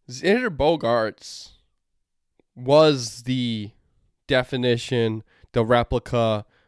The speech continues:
of exactly what Remy was to the Sox, what Nomar Garciaparra was to the Sox, what David Ortiz was to the Sox. And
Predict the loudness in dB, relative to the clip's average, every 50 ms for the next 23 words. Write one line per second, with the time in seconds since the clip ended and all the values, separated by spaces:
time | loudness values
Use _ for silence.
0 | _ _ -8 -6 -4 -4 -6 -6 -4 0 2 4 4 2 2 0 -2 -2 -2 -2
1 | -4 -8 _ _ _ _ _ _ -2 0 0 2 0 -2 -6 _ _ _ _ _
2 | _ _ -4 0 2 2 4 2 2 0 0 0 2 2 2 0 -2 -6 -6 -6
3 | -6 -6 -6 -6 -6 -4 -4 -4 -4 -6 -10 -18 -20 -20 -10 -6 -4 -4 -2 0
4 | 0 2 2 2 2 2 0 2 2 0 0 0 -2 -4 -4 -4 -4 -2 -2 -2
5 | 0 0 0 0 -2 -4 -6 -8 -8 -6 -4 -4 -4 -4 -8 -12 -18 -8 -2 -2
6 | 0 2 2 2 2 2 0 -2 -10 -8 -8 -8 -8 -6 -4 -4 -4 -4 -4 -4
7 | -4 -4 -4 -4 -6 -4 -2 -2 0 -2 -2 -4 -8 -16 -20 -20 _ _ _ _
8 | _ _ _ _ _ _ _ -2 0 2 2 2 2 0 0 -2 -6 -12